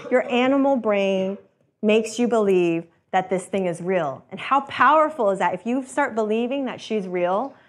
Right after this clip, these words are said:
how much more do you bond with her? How much more do you wanna see what happens? How much more responsibility do you feel you have for her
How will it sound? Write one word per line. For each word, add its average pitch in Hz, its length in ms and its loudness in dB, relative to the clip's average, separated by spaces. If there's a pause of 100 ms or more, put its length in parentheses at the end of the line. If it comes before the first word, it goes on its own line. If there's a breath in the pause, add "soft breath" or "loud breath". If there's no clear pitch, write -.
(200 soft breath)
how 247 120 2
much 269 220 0
more 233 220 0
do 214 100 -4
you 196 80 -2
bond 185 340 0
with 208 100 -6
her? 208 120 -8
How 240 180 -2
much 269 200 -2
more 208 180 -2
do 196 60 -4
you 190 80 -2
wanna 175 200 -4
see - 280 -4
what 196 160 -2
happens? 185 540 -4 (280 loud breath)
How 277 100 0
much 339 200 0
more 277 160 4
responsibility 208 1120 -2
do 175 100 -8
you 170 80 -4
feel 180 180 -4
you 156 120 -4
have 190 380 -2
for 170 100 -8
her 165 260 -6